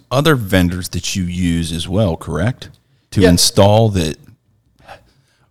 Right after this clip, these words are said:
Speaker 1: are, are working with you that, that we might know the name of, that,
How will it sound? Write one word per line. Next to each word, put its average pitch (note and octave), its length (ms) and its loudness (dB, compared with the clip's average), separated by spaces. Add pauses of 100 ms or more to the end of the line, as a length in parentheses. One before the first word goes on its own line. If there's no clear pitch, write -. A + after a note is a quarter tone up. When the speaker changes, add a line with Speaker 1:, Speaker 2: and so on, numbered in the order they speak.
Speaker 1:
are, F2 280 -4
are E2 100 -8
working B2 240 2
with D#3 180 2
you E3 240 -2
that, F#2+ 280 -6
that E2+ 180 -6
we F2 100 -4
might G#2 240 -2
know A2 160 -2
the G#2+ 100 -6
name G#2+ 280 -4
of, G#2+ 320 -4
that, D#2+ 240 -8